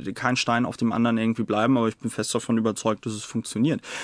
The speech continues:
Und wir stehen dazu, dass das möglicherweise in jeder, in jeder Kleinigkeit nicht ausgerechnet ist. Wir aber fest davon überzeugt sind, dass es halt eben funktioniert. Ich meine, diesen, diesen Konflikt oder diese Unausgereiftheit, damit gehen wir ja auch offen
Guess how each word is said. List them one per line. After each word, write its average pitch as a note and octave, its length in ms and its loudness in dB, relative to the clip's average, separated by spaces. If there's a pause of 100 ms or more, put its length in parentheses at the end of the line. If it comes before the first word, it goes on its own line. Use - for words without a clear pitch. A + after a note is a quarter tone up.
(120)
Und A#2 140 4
wir A#2 80 4
stehen C3+ 340 4
dazu, D#3 400 2
dass C#3 220 2
das - 140 -6
möglicherweise C3+ 680 4
in B2+ 140 4
jeder, C3+ 460 6
in B2 100 2
jeder B2+ 240 2
Kleinigkeit C3 540 0
nicht A#2+ 160 -2
ausgerechnet C#3 640 -2
ist. D3 240 0 (280)
Wir C#3 200 6
aber B2 160 6
fest - 300 0
davon C#3 240 2
überzeugt B2 500 2
sind, B2+ 180 -2
dass B2 120 0
es B2+ 160 -4
halt B2 120 2
eben A#2+ 200 2
funktioniert. B2+ 600 2 (520)
Ich - 200 -6
meine, B2+ 280 6
diesen, A#2+ 340 4
diesen A2+ 240 4
Konflikt B2 680 0
oder A#2 160 2
diese A2+ 400 2
Unausgereiftheit, A#2 1200 0
damit G#2+ 560 0
gehen B2 200 4
wir B2 80 4
ja A#2 120 4
auch B2+ 240 0
offen A2+ 460 0